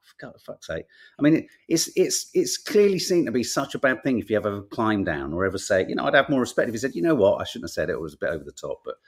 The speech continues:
no, no. I mean, it doubled down on it. Well, it's all kicked off again, hasn't it, with the barge in front of the mirror? Deadly bug on barge. What an absolute mess.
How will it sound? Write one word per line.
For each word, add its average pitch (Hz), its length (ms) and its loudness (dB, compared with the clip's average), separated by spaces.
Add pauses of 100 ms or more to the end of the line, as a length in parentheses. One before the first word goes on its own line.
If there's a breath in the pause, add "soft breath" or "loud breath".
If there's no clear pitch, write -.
(120)
no, - 180 4
no. 90 140 -2 (300)
I - 20 -10
mean, 123 140 -2
it 135 160 -2
doubled 127 220 4
down 113 260 4
on 65 100 -8
it. - 80 -14 (2250)
Well, 123 240 8 (440 loud breath)
it's - 140 0
all 175 120 6
kicked - 360 0
off 147 160 6
again, 104 180 2
hasn't 110 200 2
it, 82 80 -2
with 90 80 -2
the - 80 -6
barge 95 500 4
in - 60 -14
front - 180 -2
of 101 60 -6
the 101 40 -2
mirror? 110 380 2
Deadly 165 360 4
bug 143 460 2
on 127 280 0
barge. 95 640 -2 (1600 loud breath)
What 160 220 2
an 165 80 6
absolute 135 400 0
mess. 120 500 -2